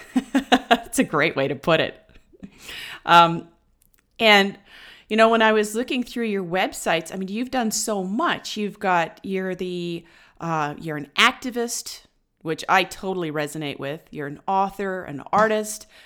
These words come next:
a visionary thought leader, a speaker, and you're also the co-founder of the, and, and executive director of the Living Kindness Foundation. Um,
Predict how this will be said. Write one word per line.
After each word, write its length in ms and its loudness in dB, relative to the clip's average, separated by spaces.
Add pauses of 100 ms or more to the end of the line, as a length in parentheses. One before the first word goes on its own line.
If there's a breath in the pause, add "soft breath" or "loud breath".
a 80 -10
visionary 540 -2
thought 360 0
leader, 380 -4
a 80 -14
speaker, 800 -4 (540 loud breath)
and 320 -2
you're 160 -4
also 260 -4
the 80 -10
co-founder 720 -6
of 160 -8
the, 420 -12
and, 220 -8
and 160 -6
executive 440 -8
director 360 -6
of 80 -8
the 80 -10
Living 260 -8
Kindness 400 -10
Foundation. 680 -10 (640 loud breath)
Um, 420 -4